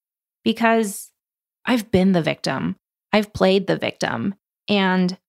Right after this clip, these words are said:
when I decided to stand up for myself and to not be that way anymore, I loved the people that I was attracting. I love that I get inspired by my clients when they hire me, not because they aren't good at what they do.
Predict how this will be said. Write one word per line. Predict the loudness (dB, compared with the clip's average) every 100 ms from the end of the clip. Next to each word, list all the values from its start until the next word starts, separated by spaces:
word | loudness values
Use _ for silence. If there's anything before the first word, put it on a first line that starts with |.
| -2
when | 2 2 2
I | 2 0
decided | 0 -2 -2 0 0 2 0 -2
to | -6
stand | -4 -2 0
up | 0
for | 0 0
myself | 0 0 0 0
and | -2 -4
to | 0
not | 2 2 2 0 -4 _
be | -4 0 0
that | 0 0
way | 0 0
anymore, | 0 2 2 2 2 0 -4 _ _ _ _ _
I | 0
loved | 0 2 2 2 0 -4 -10
the | -8
people | -4 -2 0
that | 0 0
I | 0
was | -2 -4
attracting. | -8 -10 -10 -8 -4 -4 -6 _ _ _ _ 0
I | 2
love | 4 2 2 0 -4 _ _ _ -2
that | 0
I | 2
get | 0
inspired | -2 -4 -6 -2 0 2 2 0 -4
by | -2 0
my | 0
clients | 0 0 2 2 0 0
when | 0
they | 0
hire | 0 2 2 4
me, | 4 2 0 _ _ _ 2
not | 4 4 2
because | -4 -2 -2 -2 0
they | -2 -2 -2
aren't | 0 0 -2 0
good | 2 2
at | 2
what | -2 -4
they | -2 -2
do. | 0 0 0 -2